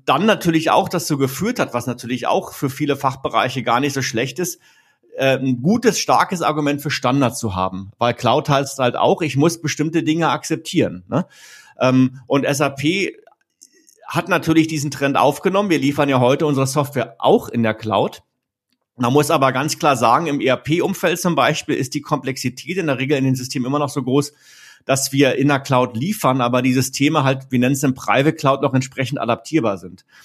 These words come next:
Aber wir sehen natürlich, und das nimmt natürlich auch ein Stück weit diese Grundfrage, die du ja über den Podcast gestellt hast, mit ein, Peter, dass, ähm, die Innovation, die neuen coolen Apps,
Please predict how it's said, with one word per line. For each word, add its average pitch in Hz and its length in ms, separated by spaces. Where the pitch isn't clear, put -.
Aber 127 240
wir 139 140
sehen 151 220
natürlich, 175 440
und 127 320
das 131 300
nimmt 139 200
natürlich 151 360
auch 135 80
ein 127 80
Stück - 240
weit 143 160
diese 123 220
Grundfrage, 147 600
die 131 120
du 127 80
ja 120 120
über 127 160
den 117 140
Podcast 151 400
gestellt 135 320
hast, 139 180
mit 143 320
ein, 147 300
Peter, 165 380
dass, 135 360
ähm, 123 400
die 131 360
Innovation, 170 920
die 123 140
neuen 143 500
coolen 165 560
Apps, - 480